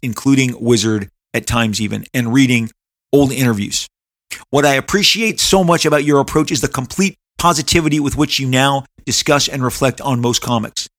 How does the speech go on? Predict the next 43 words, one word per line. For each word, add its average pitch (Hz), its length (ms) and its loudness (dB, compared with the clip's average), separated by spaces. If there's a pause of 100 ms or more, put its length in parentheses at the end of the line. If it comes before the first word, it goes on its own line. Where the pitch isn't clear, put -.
(120)
Because 165 260 0
I've 170 160 2
lived 156 300 0 (180)
so - 280 2
many 170 280 0
similar 147 440 0
experiences, - 760 -4 (920)
I 139 60 2
love 135 320 2
reliving, 143 580 0 (380)
uh, 123 160 4 (160)
you 147 240 2
going 143 340 0
to 139 140 0
a 143 40 2
store 127 440 2
and 127 120 -4
the 123 60 0
racing 139 320 2
home 127 320 0
or 123 100 0
having 139 220 0
a 131 40 0
burger 120 360 2
and 120 240 -8
reading 147 180 2
a 131 60 -2
comic 139 340 -2
book 117 240 -2 (240)
and 147 120 -2
escaping. 127 580 0
And 123 80 -2
I 135 80 2
love 139 220 0
that 139 60 -2
you're 127 120 0
still 147 380 0 (240)
<laughs> - 240 -12
getting 160 320 2
a 143 60 -2
huge 180 400 -2
Galactus 160 600 0
toy, 117 280 -4